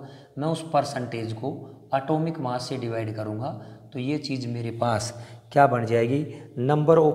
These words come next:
atoms of element। यहाँ पे क्या बन जाएगा, इसको मैं यहाँ पे, ये, ये सारा चीज़ है ना यहाँ पे बनेगा।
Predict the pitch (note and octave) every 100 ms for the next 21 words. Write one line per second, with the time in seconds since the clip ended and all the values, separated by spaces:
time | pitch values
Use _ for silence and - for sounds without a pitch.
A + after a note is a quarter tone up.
0 | - B2+ B2+ D3 C#3+ C#3+ C#3+ - A2+ G#2
1 | F#2+ F2+ - - - _ _ _ _ _
2 | _ _ _ _ A2 G#2 - A2+ G#2 G#2
3 | G#2 G2+ B2 - - C3 D#3 D#3 A#2 A2
4 | G#2+ A#2+ D#3 D#3+ D#3+ C#3 C#3+ C#3+ C#3+ B2+
5 | A2 G2+ G#2 F#2+ F#2